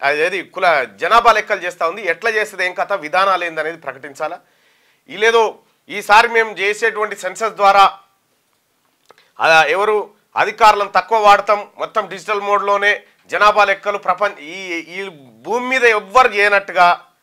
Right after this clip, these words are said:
వీళ్ళే చేస్తున్నట్టుగా పద్దెనిమిది వందల సంవత్సరాల నుంచి చేస్తా ఉన్నారా? పద్దెనిమిది వందల చిల్లర నుంచి చేస్తా ఉన్నారు ఈ జనాభా లెక్కలు, ఇంకా కులగణన చేసిరు అప్పుడు. So అట్లా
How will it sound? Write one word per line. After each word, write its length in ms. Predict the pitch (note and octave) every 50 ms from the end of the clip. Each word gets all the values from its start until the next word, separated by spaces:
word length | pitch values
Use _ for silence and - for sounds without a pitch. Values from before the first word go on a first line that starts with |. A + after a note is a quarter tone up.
| _ _ _ _ _ _ _ _ -
వీళ్ళే 280 | - G3 A#3 B3 B3 A#3+
చేస్తున్నట్టుగా 840 | A3 G#3+ G#3 G#3+ - G3+ F#3+ F3+ - F3+ F3 F3+ F3+ F3 - - _ _ _ _ _ _ _ -
పద్దెనిమిది 420 | D#3+ F3 G3 F#3+ A#3 A#3 A#3+ A3+ A3
వందల 200 | G#3+ G#3 G3+ G3
సంవత్సరాల 480 | F#3+ F#3+ F3+ F3+ F3+ F3+ - E3+ E3+
నుంచి 200 | E3 D#3+ D#3 D3
చేస్తా 340 | C3+ C#3 F#3 G3 - B3+ A3+
ఉన్నారా? 460 | G#3+ G3+ F#3 D#3+ C3+ A2+ G2+ E2 D2+ C#2+ _ _ _ _ -
పద్దెనిమిది 340 | C#3+ D#3+ E3+ G3+ G3 G3 F#3+
వందల 180 | F#3 E3 F3 E3+ D#3+ D#3 D3 C#3+ C#3 C3 B2 A#2+ A#2 A2+ G#2+
చిల్లర 240 | - C#3 D3 D3 B2+
నుంచి 440 | C3 B2+ D3 E3+ D#3 C3+ A#2 G2+ - C#3
చేస్తా 240 | D#3 E3+ E3 A3 G3
ఉన్నారు 320 | E3+ D#3 C#3+ B2+ G#2+ - _ A#2
ఈ 300 | B2+ B2+ B2 A2+ G2+ _ _ _ _ _ _ _ _ _ _
జనాభా 400 | G2+ G#2 D3+ D#3+ F3+ F#3 E3+ F3
లెక్కలు, 280 | D#3+ D3+ C#3+ - C#3+ C#3+
ఇంకా 140 | D3 D#3+ F#3
కులగణన 580 | - - D#3+ F#3 F#3+ A3 A3 A3+ A3+ A3 G3
చేసిరు 260 | F#3+ F3+ E3+ - A#2+
అప్పుడు. 380 | B2 G#2 - F2+ D#2+ _ _ _ _ _ _ _ _ _ _ _ _ _ _ _ _ _ _ _ _ _ _ _ _ _ _ - -
So 80 | B3+
అట్లా 600 | A#3+ G#3 G3 - A#3+ C4+ A#3 G3+ G#3+ A#3 A#3 -